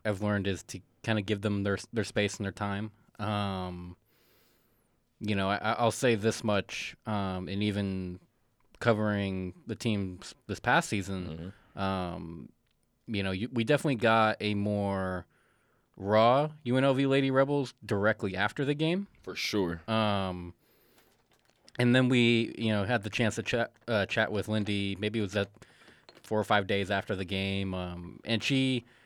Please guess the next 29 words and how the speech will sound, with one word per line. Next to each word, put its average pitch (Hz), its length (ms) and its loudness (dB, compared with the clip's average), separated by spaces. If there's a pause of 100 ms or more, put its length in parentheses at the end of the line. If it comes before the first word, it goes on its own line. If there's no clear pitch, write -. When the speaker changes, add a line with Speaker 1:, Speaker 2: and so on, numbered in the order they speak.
(920)
Speaker 1:
you, 131 200 2
you 156 140 2
could 147 140 6
tell 147 200 10
she 135 200 4
had 123 120 8
kinda 131 220 4
had 117 380 6
a 110 100 2
chance 117 420 2
to 104 560 -2 (200)
take 120 160 2
a 120 40 2
deep 107 200 2
breath 107 400 4
and 95 280 -2
kind 107 200 -2
of 95 160 -2
decompress 107 500 0
from 101 240 -2
everything 101 560 -2
and, 95 220 -6 (340)
um, 95 520 -4 (500)
kinda 139 220 6
give 127 200 2
us 117 160 4
more 117 160 6
of 107 60 4
those, 104 200 0